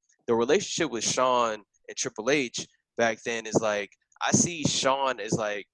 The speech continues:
and, and especially thinking about everything that, that happened before then, and, you know, just the, the, uh, um, the Montreal screw job.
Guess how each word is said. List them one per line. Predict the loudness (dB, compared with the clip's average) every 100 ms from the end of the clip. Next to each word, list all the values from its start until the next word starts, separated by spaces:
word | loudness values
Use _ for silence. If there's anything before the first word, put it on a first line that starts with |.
| _ _ -2
and, | -2
and | -2 -6 -10
especially | -6 -2 -2 -2
thinking | -6 -6
about | 0 2 2 0
everything | -4 -6 -10 -10
that, | -8 -8 -10 -8
that | -2
happened | -2 -4 -12
before | -2 0 0
then, | -2 -8 -12 -20 _ _ _ -4
and, | -2 -2 -4 -8 _ _
you | -6
know, | -6
just | -2 -4 -4 -8
the, | -4 -2 -2 -6 -8
the, | -8 -4
uh, | -4 -4 -6 -8
um, | -10 -10 -16 _ _ _ _
the | -2
Montreal | -2 0 -4
screw | -4 -4 -4
job. | 2 4 2